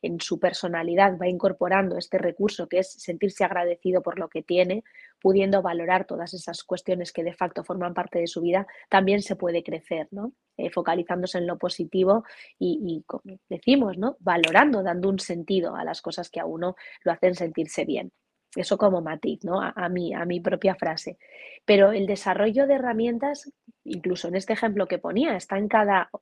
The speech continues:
en cada minuto del día, ¿no? No solamente necesitamos, eh, desarrollar herramientas cuando nos damos cuenta de que no tenemos una que nos está haciendo falta, ¿no? Sino también siendo conscientes de esas que sí que tenemos y que sabemos utilizar muy bien.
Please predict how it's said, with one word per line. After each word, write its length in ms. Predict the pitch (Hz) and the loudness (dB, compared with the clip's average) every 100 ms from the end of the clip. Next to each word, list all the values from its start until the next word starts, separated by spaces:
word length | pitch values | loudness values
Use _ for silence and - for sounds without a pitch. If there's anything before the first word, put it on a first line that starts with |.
| - | -16
en 160 | 190 | -12
cada 260 | 160 165 165 | -6 -4 -2
minuto 440 | 165 175 214 254 | -4 -2 2 2
del 240 | 220 180 170 | 2 0 2
día, 340 | 269 381 185 _ _ _ _ _ _ - | 2 2 -2 _ _ _ _ _ _ -10
¿no? 120 | 220 | -6
No 140 | 262 202 | -4 -4
solamente 580 | - 190 180 190 190 185 | 0 2 2 0 0 -2
necesitamos, 680 | 185 180 202 185 190 202 - - - - | -2 -6 -2 0 2 -2 -6 -20 -18 -2
eh, 220 | 185 185 | 2 2
desarrollar 640 | 180 - 180 180 185 180 | 0 0 0 0 0 2
herramientas 680 | 190 196 190 190 185 208 208 | 2 0 -2 -2 -2 -4 -4
cuando 240 | 180 170 | -6 -6
nos 180 | 165 165 | -8 -6
damos 240 | 165 175 | -4 -4
cuenta 320 | - 185 185 196 | -2 0 2 4
de 140 | 175 | 2
que 100 | 160 | 0
no 140 | 170 | 0
tenemos 400 | 180 196 175 170 | 2 2 2 -2
una 200 | 175 175 | 0 0
que 120 | 175 170 | -2 -4
nos 160 | 170 | -6
está 200 | 170 - | -8 -6
haciendo 360 | 165 165 151 - | -4 -4 -4 0
falta, 480 | - 240 220 160 - _ _ _ _ - | 6 6 6 -2 -8 _ _ _ _ -2
¿no? 240 | 190 - - _ - | -2 -2 -8 _ -20
Sino 320 | - 180 170 | -2 0 0
también 480 | 165 160 170 185 208 | 0 2 4 4 2
siendo 460 | - 170 175 175 175 | -2 -2 0 0 0
conscientes 580 | 175 175 185 185 202 | -2 0 0 0 -2
de 140 | 185 170 | 0 -2
esas 260 | 170 180 | 0 -4
que 100 | - | -6
sí 180 | 175 196 | -8 -4
que 120 | 196 | 0
tenemos 500 | 185 185 196 214 277 | 2 2 2 2 0
y 60 | 226 | -2
que 100 | 185 | -4
sabemos 360 | - 170 254 233 | -2 0 0 0
utilizar 500 | - 170 - 165 156 | -2 -6 -4 -6 -6
muy 160 | - | -2
bien. 320 | - 311 233 | 4 4 4